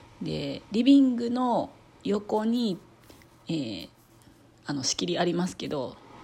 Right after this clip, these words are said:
トイレが<laughs> あるんですけど、トイレにかなり朝日が入ります。<laughs> 北東に、こう、北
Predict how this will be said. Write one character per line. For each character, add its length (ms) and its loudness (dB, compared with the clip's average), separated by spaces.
ト 140 6
イ 80 4
レ 100 2
が 200 -4
<laughs> 580 -8
あ 100 0
る 100 0
ん 80 -2
で 100 -4
す 80 -14
け 120 -6
ど、 200 0
ト 120 -2
イ 60 4
レ 100 6
に 120 -2
か 160 -4
な 100 0
り 160 -4
朝 180 -6
日 160 -8
が 280 -6
入 240 0
り 100 -4
ま 220 -4
す。 260 -18
<laughs> 720 -8
北 320 -4
東 360 6
に、 400 0
こ 280 -2
う、 80 -2
北 120 -10